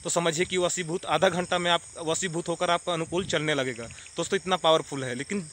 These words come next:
इतना याद रखना दोस्तों, अपने जीवन में कभी भी आप इस मंत्र का गलत उपयोग नहीं करेंगे, और करेंगे तो उसका परिणाम आपको ही मिलेगा,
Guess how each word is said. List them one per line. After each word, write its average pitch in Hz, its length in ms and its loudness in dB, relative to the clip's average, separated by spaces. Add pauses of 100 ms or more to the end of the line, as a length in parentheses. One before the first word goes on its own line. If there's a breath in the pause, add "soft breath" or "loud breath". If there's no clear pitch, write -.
(260 loud breath)
इतना 196 180 0
याद 196 180 6
रखना 196 160 0
दोस्तों, 190 260 -2
अपने 202 140 -2
जीवन 175 340 2
में 208 140 2
कभी 175 300 2
भी 190 180 0
आप 185 180 4
इस 180 140 -4
मंत्र 180 240 -2
का 180 60 -8
गलत 165 300 0
उपयोग 180 240 -2
नहीं 165 200 -2
करेंगे, 185 440 2 (480 loud breath)
और 175 100 6
करेंगे 190 400 6
तो 190 120 -4
उसका 185 180 0
परिणाम 180 400 2
आपको 160 240 2
ही 180 140 4
मिलेगा, 139 420 -2